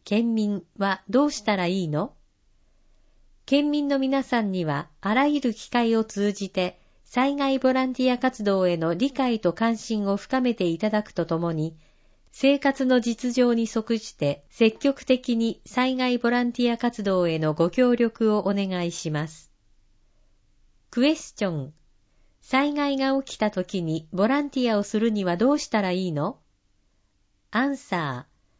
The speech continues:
被災地に開設される災害ボランティアセンターに行ってみよう。災害ボランティアセンターの利用方法。図、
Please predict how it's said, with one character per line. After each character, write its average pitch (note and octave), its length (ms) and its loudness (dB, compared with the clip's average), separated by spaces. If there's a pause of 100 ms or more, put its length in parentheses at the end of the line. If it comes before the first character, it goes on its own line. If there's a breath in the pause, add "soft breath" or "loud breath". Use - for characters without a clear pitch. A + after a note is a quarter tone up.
(340)
被 G#3+ 160 -2
災 D4 280 4
地 A#3 160 -4
に F#3 140 -2
開 A#3+ 260 -2
設 - 260 -4
さ - 160 0
れ A3 140 0
る G#3 360 -2
災 C#4 320 -2
害 C#4 240 0
ボ B3+ 120 0
ラ C4 140 2
ン B3+ 80 -6
テ - 80 -4
ィ C4 100 2
ア B3 60 -2
セ B3+ 160 0
ン A#3+ 100 -4
タ G#3 160 0
ー F#3+ 60 -4
に D#3+ 180 -2
行 D#3 60 -10
っ - 20 -20
て B3 180 2
み A#3 160 0
よ E3+ 360 0
う。 - 40 -20 (1600)
災 C#4+ 380 0
害 C#4+ 260 0
ボ C4+ 120 4
ラ C#4 120 2
ン C#4+ 100 -4
テ C#4+ 120 -4
ィ C#4+ 100 2
ア C4+ 80 -2
セ C#4 180 2
ン C4 100 2
タ G3+ 240 0
ー F3+ 40 -2
の E3 180 -2
利 F3+ 160 0
用 C#4 240 2
方 B3+ 300 -2
法。 C#3 540 -6 (920)
図、 G#3 320 -4